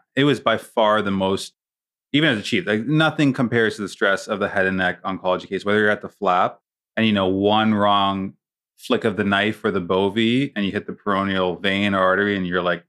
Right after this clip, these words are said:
screwed. Or at the neck, it's, like, the most complex anatomy I've ever seen in my life. Like, nothing was more stressful than those cases. So why did you choose to torture yourself this way? And what inspired you to, to go into head and neck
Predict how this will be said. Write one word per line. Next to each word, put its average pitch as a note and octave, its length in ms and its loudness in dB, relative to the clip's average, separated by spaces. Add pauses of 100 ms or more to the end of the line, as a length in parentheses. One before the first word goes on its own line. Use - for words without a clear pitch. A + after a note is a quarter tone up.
(140)
screwed. A2 520 0 (400)
Or A2+ 300 4
at A2 180 2
the A2+ 60 -2
neck, G2 400 0 (120)
it's, - 220 -6
like, G#2 140 0
the G#2+ 80 -2
most G#2+ 200 0
complex A2 440 0
anatomy G2+ 340 0
I've G2 100 -2
ever G2+ 280 0
seen G2+ 220 -2
in G2 80 0
my F#2 120 2
life. F#2 460 0
Like, F#2+ 140 -2
nothing D3+ 260 2
was A2+ 140 2
more G#2 140 2
stressful F#2+ 400 -4
than F#2 120 -4
those F2+ 160 -4
cases. F#2 460 -6
So G2 260 -2 (380)
why A2 280 2
did F3 180 0
you C3+ 140 2
choose C3 300 0
to A#2 80 -2
torture A#2+ 360 0
yourself G2 280 -4
this G2 180 -10
way? F#2 400 0 (200)
And F#2+ 380 0 (100)
what A2+ 220 2
inspired G#2 540 2
you F2+ 140 -2
to, F#2+ 200 -4
to - 160 -12
go G2+ 140 0
into G2 160 0
head E2+ 60 -4
and F2 100 -4
neck E2+ 100 -4